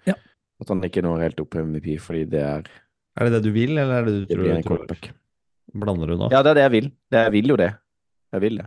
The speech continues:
Speaker 2: Jeg mener
Speaker 1: Du
Speaker 2: at
Speaker 1: vil
Speaker 2: han,
Speaker 1: det. Du vil
Speaker 2: han
Speaker 1: det.
Speaker 2: godt,
Speaker 1: Mm.
Speaker 2: kunne godt vært M V P hos meg, altså, men, men jeg mener Lamar har vært på en måte viktigere, og, men da er det åpenbart at han får, eh,
Speaker 3: Skjer det
Speaker 2: opphold.
Speaker 3: at det samme vinner M V P og Offensive Player of the Year?
Speaker 2: Det skjer.
Speaker 1: <laughs> Det,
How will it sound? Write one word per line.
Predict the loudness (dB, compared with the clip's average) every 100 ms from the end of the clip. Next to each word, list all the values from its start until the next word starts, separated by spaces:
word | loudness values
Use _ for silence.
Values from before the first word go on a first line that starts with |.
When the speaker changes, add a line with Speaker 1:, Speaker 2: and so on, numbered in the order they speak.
| -10
Speaker 2:
Jeg | -2
mener | 0 0
Speaker 1:
Du |
Speaker 2:
at | 0
Speaker 1:
vil | 0
Speaker 2:
han, | -2
Speaker 1:
det. | -4
Du | -2
vil | -2
Speaker 2:
han | -2 -4
Speaker 1:
det. |
Speaker 2:
godt, | -4 -2
Speaker 1:
Mm. | -2
Speaker 2:
kunne | -2 0
godt | 0 0 0
vært | -2
M | -2
V | -4
P | -6
hos | -8 -8
meg, | -4
altså, | -4 -4 -4
men, | -4 -6 -10 -20 -20 -20 _
men | -2
jeg | 0 2
mener | 0 -2
Lamar | -2 -2 -2 -4
har | -4 -4
vært | -8 _ -20 -12
på | -10
en |
måte | -6
viktigere, | -8 -4 -2 2
og, | 2 2 0
men | -2 0
da | 0 2 0 -2
er |
det | -2 -2
åpenbart | -4 -6 -10 -10 -8
at | -10
han | -8 -10
får, | -6 -6 -6 -10
eh, | -14 -18 -20 _ _ _ _ -16 -6
Speaker 3:
Skjer | 2 2
det | 2
Speaker 2:
opphold. | 0
Speaker 3:
at |
det | -2 -4
samme | -2 -4 -2 -2
vinner | -2 -4
M | -8
V | -8
P | -6
og | -6 -6 -8 -10 -10
Offensive | -8 -10 -8 -8
Player | -4 -2
of | -2
the |
Year? | -2 -4 -12 _ -4
Speaker 2:
Det | 0
skjer. | 0 0 -4 -8 -12 -10
Speaker 1:
<laughs> | -12 _ -8
Det, | -8 -8 -10